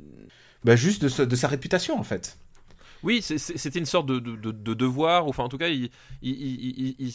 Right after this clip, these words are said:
Speaker 2: il se, il sentait qu'il, qu'il était en position par son histoire et par sa, même par sa place au sein du, du cinéma mondial, hein. Faut,
Speaker 1: Mm.
Speaker 2: faut quand même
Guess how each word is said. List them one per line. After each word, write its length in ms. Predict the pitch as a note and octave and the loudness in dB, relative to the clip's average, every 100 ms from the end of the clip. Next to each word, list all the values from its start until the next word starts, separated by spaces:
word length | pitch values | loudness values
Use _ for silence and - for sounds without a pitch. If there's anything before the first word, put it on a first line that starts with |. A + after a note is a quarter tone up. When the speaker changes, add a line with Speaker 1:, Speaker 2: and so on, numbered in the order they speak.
| - | -10
Speaker 2:
il 80 | A#2 | -10
se, 460 | - A#2 A#2 A2 G#2 | -8 -8 -8 -8 -8
il 100 | B2 | -6
sentait 340 | D3+ C#3+ F#3 | -2 0 0
qu'il, 220 | G3 B2 G#2+ - | -2 -6 -10 -16
qu'il 160 | - C3 | -6 -4
était 100 | D3 | -2
en 100 | C3 | -2
position 380 | C#3 C3+ E3 | -2 -2 -6
par 180 | C3+ D#3 | 0 0
son 140 | - C#3+ | 0 -8
histoire 440 | C#3 - D3+ D3 | -8 -6 -4 -4
et 20 | |
par 180 | A2+ A#2 | -4 -6
sa, 220 | - G#2+ - - C3 | -4 -6 -6 -6 -2
même 100 | C3 | 0
par 100 | B2 | 0
sa 100 | B2 | 0
place 280 | C#3+ D3 B2+ | 0 0 -2
au 60 | |
sein 220 | A2+ B2+ | -4 -4
du, 220 | A#2 G2+ G2 | -6 -10 -12
du 120 | G2+ | -12
cinéma 280 | - G#2 G#2 | -12 -8 -8
mondial, 280 | B2 F#3+ | -4 -2
hein. 120 | C3+ A#2 | -2 -4
Faut, 120 | B2+ | -4
Speaker 1:
Mm. 360 | A2+ G2+ G#2 G2+ | -4 -4 -10 -18
Speaker 2:
faut 120 | - | -12
quand 120 | A2+ | -10
même 160 | A2+ | -8